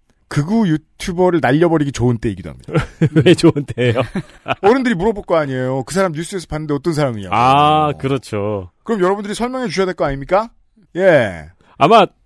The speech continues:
Speaker 2: 뵀을 때 그래도 이제 설리가 가족이 못 모여도 잠깐이라도 얼굴 보는 것 정도는 해야 되는 분들도 많으실 거예요.
Speaker 1: 그럼요.
Speaker 2: 저도 그래야 되고요.
Speaker 1: 네.
Speaker 2: 네, 아버지 얼굴 따로 어머니 얼굴 따로 이렇게 잠깐 뵈야 되는데.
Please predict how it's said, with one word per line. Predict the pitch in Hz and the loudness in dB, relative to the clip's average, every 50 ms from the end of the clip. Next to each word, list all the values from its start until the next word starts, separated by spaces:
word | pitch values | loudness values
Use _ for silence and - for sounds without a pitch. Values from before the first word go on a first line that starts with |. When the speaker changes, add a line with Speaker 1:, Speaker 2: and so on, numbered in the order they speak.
| _ _ _ | _ _ _
Speaker 2:
뵀을 | - 180 202 - - - 220 220 220 208 202 - | 2 2 2 2 2 4 6 6 6 4 2 2
때 | - 220 214 175 120 90 80 80 _ _ _ _ _ - 151 | 2 2 2 2 0 -2 -4 -8 _ _ _ _ _ -18 -6
그래도 | - 180 196 220 214 196 | -2 -2 0 2 0 0
이제 | 156 143 131 143 147 139 131 123 117 - | 0 0 -2 -2 0 0 0 -2 -4 -6
설리가 | - 190 190 196 180 - - | -6 -6 -6 -4 -4 -6 -6
가족이 | - - 131 143 151 156 | -4 -4 -4 -2 -2 -2
못 | 131 104 113 139 | -2 0 0 2
모여도 | 165 175 185 175 131 107 101 131 143 120 98 - _ _ _ | 2 4 4 4 4 2 2 2 0 0 -2 -4 _ _ _
잠깐이라도 | - - 143 147 143 208 196 185 180 175 160 | -6 -4 -4 0 2 2 4 4 4 4 4
얼굴 | 123 120 131 151 147 | 4 4 4 4 2
보는 | 143 147 143 139 135 135 135 131 127 127 131 127 120 | 2 2 2 2 2 0 0 -2 -4 -4 -4 -2 0
것 | 135 131 - | -2 0 0
정도는 | - 147 139 131 131 135 139 | -2 -2 -2 -2 -2 -4 -4
해야 | 117 214 247 269 | -2 0 0 0
되는 | 254 262 240 220 | 2 2 2 2
분들도 | 156 143 135 139 127 - | 2 2 0 0 -2 0
많으실 | 95 98 139 143 143 135 | 0 2 2 2 0 -2
거예요. | - 110 92 82 80 82 82 - | -2 -2 -2 -2 -4 -6 -10 -4
Speaker 1:
그럼요. | - 202 226 226 226 220 190 - | 0 0 0 0 0 0 0 0
Speaker 2:
저도 | - 139 139 156 | 2 0 0 0
그래야 | 127 143 147 143 123 | 2 4 4 4 4
되고요. | 104 101 85 90 85 87 85 - - | 2 0 -2 -2 -4 -4 -4 -4 -2
Speaker 1:
네. | 190 208 185 131 104 | 0 2 2 2 2
Speaker 2:
네, | 117 113 104 95 90 - | 0 0 0 0 -2 -2
아버지 | 107 107 110 123 123 | -2 -2 -2 -2 0
얼굴 | 120 113 104 113 113 | -2 -2 -2 -4 -4
따로 | - 139 143 127 | -2 -2 0 0
어머니 | 107 107 113 | 0 -2 -2
얼굴 | 113 110 101 110 107 | -2 -2 -4 -4 -4
따로 | - 139 143 131 | -2 -2 -2 -2
이렇게 | 107 - | -6 -8
잠깐 | - 107 - 113 107 | -10 -8 -6 -8 -4
뵈야 | - 107 101 101 | -2 -2 -2 -2
되는데. | 95 98 90 85 95 117 131 113 92 | -2 -6 -8 -8 -6 -4 -4 -4 -6